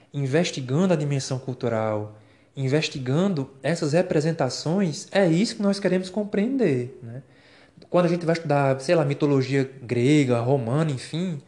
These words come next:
como eu disse, nosso empenho não é dizer que aquela mitologia, que aqueles deuses eram mentira, né, que não eram verdadeiros, enfim. Nosso empenho não é esse.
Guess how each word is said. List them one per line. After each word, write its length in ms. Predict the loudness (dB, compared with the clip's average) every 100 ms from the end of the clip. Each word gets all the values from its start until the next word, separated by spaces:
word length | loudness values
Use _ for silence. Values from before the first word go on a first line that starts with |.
| -20 _ _ _ _
como 160 | 0 2
eu 60 |
disse, 340 | 2 0 -2 0
nosso 260 | 0 0
empenho 360 | -4 0 0 2
não 160 | 2
é 100 | 2
dizer 520 | 2 0 -2 0 2 2
que 80 |
aquela 260 | 0 2 2
mitologia, 960 | 0 0 2 4 2 0 -4 0 2 0
que 180 | -2
aqueles 340 | -2 -2 -4 -2
deuses 440 | 2 2 2 0
eram 340 | 0 0 -2 -6 -10
mentira, 1080 | -6 -2 -4 -6 -6 -2 0 2 2 0
né, 300 | -2 -4 -4
que 180 | -6 -6
não 160 | 0 2
eram 160 | 2
verdadeiros, 840 | 2 0 0 -2 -2 -2 0 -2 -4
enfim. 440 | -8 -6 -6 -6 -12 -20 _ _ _ _ -4
Nosso 280 | 0 0 -2
empenho 280 | -4 -4 -2
não 180 | -2
é 180 | 0 2
esse. 400 | 2 0 -4 -14